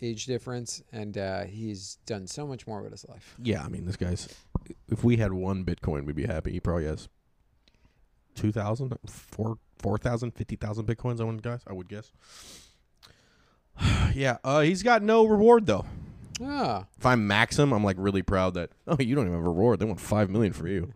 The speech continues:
Speaker 1: <laughs>
Speaker 2: for me."
Speaker 1: Think he brings it up at the meetings?
Speaker 2: <laughs> Uh, up first will be anyone who's worth five million dollars to the U S government. Vitor, sit down. Igor, sit down.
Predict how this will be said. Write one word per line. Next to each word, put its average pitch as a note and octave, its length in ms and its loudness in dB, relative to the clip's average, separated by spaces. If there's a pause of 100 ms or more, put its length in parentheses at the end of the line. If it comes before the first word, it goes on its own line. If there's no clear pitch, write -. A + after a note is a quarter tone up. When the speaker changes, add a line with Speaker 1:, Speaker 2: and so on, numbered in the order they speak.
(100)
Speaker 1:
<laughs> C3+ 140 -16
Speaker 2:
for - 140 -4
me." F#2+ 280 2 (440)
Speaker 1:
Think B2 120 -8
he A#2 60 -6
brings A2+ 260 -6
it A2 80 -2
up G#2+ 140 -4
at G#2+ 60 -6
the A2 80 -8
meetings? A2 600 -6
Speaker 2:
<laughs> B2 60 4 (1600)
Uh, D3+ 360 4
up F#3 160 6
first A3 260 6
will G#3 60 0
be G3 180 4
anyone G#3 460 10
who's F#3 200 10
worth F3+ 240 12
five F3+ 280 12
million E3+ 240 12
dollars D#3+ 300 12
to - 60 -6
the D3 60 6
U D3 120 10
S C#3 100 4
government. B2+ 420 4 (720)
Vitor, C#3+ 320 2
sit C#3+ 180 0
down. A2+ 300 0 (200)
Igor, C3+ 360 6
sit - 180 4
down. A2 280 2